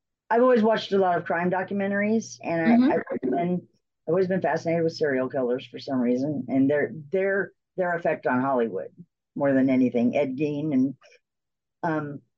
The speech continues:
Speaker 1: but the crime documentaries, I'm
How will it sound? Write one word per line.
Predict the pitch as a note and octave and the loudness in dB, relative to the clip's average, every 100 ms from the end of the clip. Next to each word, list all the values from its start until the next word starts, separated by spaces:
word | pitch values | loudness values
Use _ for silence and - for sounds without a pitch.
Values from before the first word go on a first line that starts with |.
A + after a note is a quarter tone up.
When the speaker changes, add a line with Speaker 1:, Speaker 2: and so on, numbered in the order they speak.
| _ _ _ _ _ _ _ _ _ F3 D#3+ | _ _ _ _ _ _ _ _ _ -10 -4
Speaker 1:
but | F3+ F3 - _ _ _ _ _ _ _ _ _ _ _ _ _ _ | 2 2 0 _ _ _ _ _ _ _ _ _ _ _ _ _ _
the | E3+ F3+ | -8 -2
crime | B3 B3 A3 | 0 4 4
documentaries, | F#3+ F#3 F#3+ F3+ F3+ - | 2 0 0 0 0 -2
I'm | E3 | -2